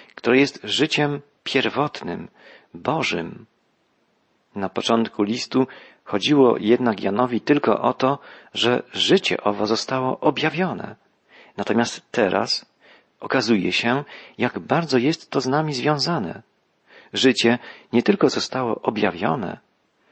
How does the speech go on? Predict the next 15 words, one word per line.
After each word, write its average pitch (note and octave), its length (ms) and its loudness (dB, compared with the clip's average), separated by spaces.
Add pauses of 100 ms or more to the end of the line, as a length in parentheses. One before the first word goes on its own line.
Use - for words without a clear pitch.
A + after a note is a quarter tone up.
(360)
lecz - 320 0
Bóg A2+ 480 0 (360)
dał A2 460 -2
nam E2 280 -4 (120)
to F#2+ 120 -6
życie. F#2 500 -6 (920)
Nie A#2+ 120 4
tylko E3+ 280 2
widzimy A2 580 2
je F#2 180 0
przed - 220 -2
sobą, G#2+ 540 -2 (840)
ale G#2 200 -4
jako A2+ 260 2
dar G#2+ 380 2